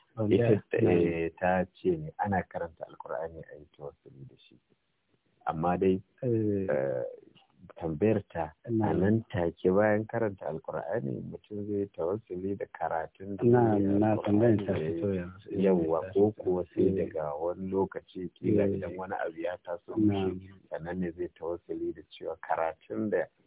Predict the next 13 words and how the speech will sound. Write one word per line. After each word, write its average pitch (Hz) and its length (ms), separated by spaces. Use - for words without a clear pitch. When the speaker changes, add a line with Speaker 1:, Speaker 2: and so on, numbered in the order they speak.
Speaker 1:
Eh. - 140
Speaker 2:
yake - 180
yi 90 260
na 95 200
Alƙur'ani. - 680
Speaker 1:
Na 110 500
gane, 98 320
Speaker 2:
Yawwa. 87 200
Speaker 1:
tambayar 101 360
ta 98 140
fito. - 240
Eh, 107 260
Speaker 2:
Mhm. 78 100